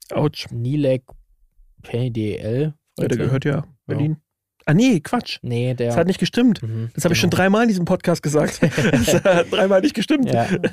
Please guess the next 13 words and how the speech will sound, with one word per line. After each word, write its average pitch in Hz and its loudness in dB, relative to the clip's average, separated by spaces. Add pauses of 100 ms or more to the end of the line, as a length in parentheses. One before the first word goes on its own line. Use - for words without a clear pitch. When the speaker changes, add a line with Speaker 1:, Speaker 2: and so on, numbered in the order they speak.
(320)
Speaker 2:
aber 113 -2
ja, 117 -2 (180)
irgendwo 104 -6
da. 98 -6
Vielleicht 127 -4
ist 135 -2
er 123 0
ja 107 -2
da 110 -2
sogar 107 -4
wieder 95 -8
im 95 -10
Gespräch. - -12